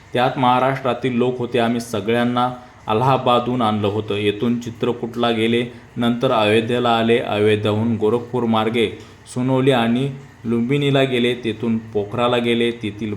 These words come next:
बस पोखराहून काठमांडूला जात होत्या. मुंगनीजवळ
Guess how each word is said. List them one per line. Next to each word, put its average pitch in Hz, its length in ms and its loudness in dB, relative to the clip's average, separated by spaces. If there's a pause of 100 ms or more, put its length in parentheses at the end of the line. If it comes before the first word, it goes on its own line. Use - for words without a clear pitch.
बस 117 240 0
पोखराहून 113 640 -2
काठमांडूला 107 680 -2
जात 113 240 0
होत्या. 117 360 -2 (500)
मुंगनीजवळ 131 760 2